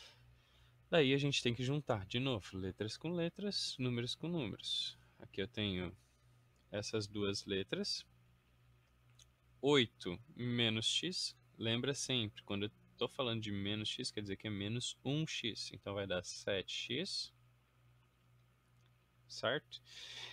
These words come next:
E esse dezoito dividido por dois seria a mesma coisa que nove. Se ele é nove, eu teria que fazer nove menos dois terços. Então, vamos fazer no cantinho aqui,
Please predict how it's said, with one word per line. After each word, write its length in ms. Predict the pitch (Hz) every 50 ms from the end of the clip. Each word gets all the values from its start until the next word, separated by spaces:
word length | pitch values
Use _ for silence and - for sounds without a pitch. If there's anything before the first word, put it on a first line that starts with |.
| - -
E 80 | 214 254
esse 240 | 254 - - 214
dezoito 520 | 185 175 165 151 139 123 127 127 120 - -
dividido 440 | 123 120 117 113 113 117 110 113 107
por 180 | - 110 107
dois 280 | 104 123 147 156 143 -
seria 200 | - 135 131 127
a 40 | 127
mesma 260 | 127 127 131 139 127
coisa 260 | - 135 131 127 131
que 160 | - - 143
nove. 580 | 156 151 131 110 110 110 110 104 98 95 90 85 - _ _ _ - - - - _ _ _ - - - - - - - -
Se 360 | - - - - - - 220
ele 140 | 240 214 160
é 60 | 120
nove, 720 | 110 104 104 104 110 123 143 151 131 107 98 98 95 85 - - _ _ _ _ - - -
eu 80 | 147 131
teria 240 | - 143 123 123
que 80 | - -
fazer 200 | - 120 107 110
nove 440 | 101 101 104 104 101 101 107 123 139
menos 320 | 139 127 110 113 123 123 120
dois 240 | 113 120 143 -
terços. 400 | - - - 92 - - - -
Então, 140 | - 123 131
vamos 140 | 143 151 -
fazer 200 | - 156 135 135
no 100 | 120 117
cantinho 460 | - - 113 104 101 - - 98 101
aqui, 360 | 104 - - - 160 143 113